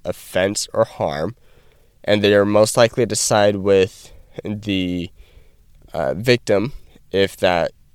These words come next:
contact causes more harm than just offense,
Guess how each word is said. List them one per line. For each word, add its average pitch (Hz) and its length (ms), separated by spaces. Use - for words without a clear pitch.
contact - 920
causes 90 440
more 71 140
harm 92 480
than 98 100
just - 220
offense, - 400